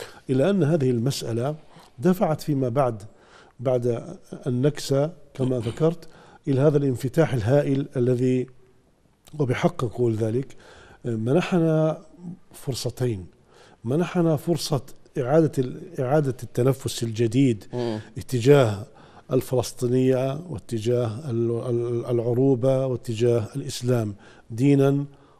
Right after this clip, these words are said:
Speaker 1: وقومية ووطنا. وهذه الثلاثية أدت إلى تفكيك، تفكيك ثنائية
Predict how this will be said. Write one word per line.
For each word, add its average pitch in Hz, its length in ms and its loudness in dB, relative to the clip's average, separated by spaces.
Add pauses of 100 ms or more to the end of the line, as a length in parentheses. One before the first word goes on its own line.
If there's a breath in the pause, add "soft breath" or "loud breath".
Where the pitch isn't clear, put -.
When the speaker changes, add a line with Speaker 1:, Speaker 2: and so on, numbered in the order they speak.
(160)
Speaker 1:
وقومية 120 760 0
ووطنا. 113 720 0 (520 loud breath)
وهذه 170 720 4
الثلاثية 139 880 0 (800 loud breath)
أدت 180 360 4
إلى 139 180 6
تفكيك، - 680 2 (180)
تفكيك 175 340 -2
ثنائية 143 380 0